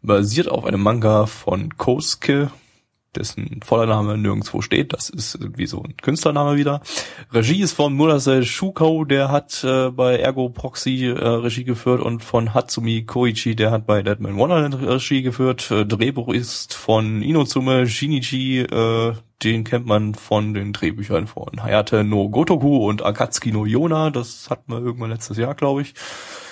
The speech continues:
Äh, Charakterdesign hat jemand gemacht, der bisher noch keine Charakterdesigns gebastelt hat, und zwar Ueda Yoichi. Äh, interessanterweise Produktionsauflösung ist in S D.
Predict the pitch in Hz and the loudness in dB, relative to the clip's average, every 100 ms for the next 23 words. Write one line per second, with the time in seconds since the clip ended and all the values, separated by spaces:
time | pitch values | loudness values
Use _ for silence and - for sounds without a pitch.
0 | - - 131 131 131 131 131 135 131 131 | -20 -8 2 2 4 2 2 0 0 0
1 | 127 117 135 151 175 160 156 160 151 143 | 0 0 0 2 4 4 4 4 2 0
2 | 147 143 143 - 135 127 131 123 110 127 | 0 2 2 2 0 0 -2 0 2 2
3 | 170 170 160 160 151 156 156 143 147 - | 4 2 2 0 0 -2 -2 -2 -2 0
4 | 147 151 - 127 - 123 123 127 127 120 | -4 -4 -4 -6 0 0 2 0 -2 -2
5 | 113 110 147 185 - - 170 175 185 175 | 0 0 0 -2 -4 -2 0 0 0 -4
6 | - - _ - 120 120 - 123 131 123 | -10 -20 _ 0 2 2 0 -6 0 2
7 | 160 147 135 135 123 - 147 - 110 - | 4 2 0 -4 -4 0 0 0 -2 -2
8 | 123 135 139 - - 127 98 110 - 104 | -2 -2 -6 -10 -8 -6 -4 -6 -6 -4
9 | 113 214 | -4 -4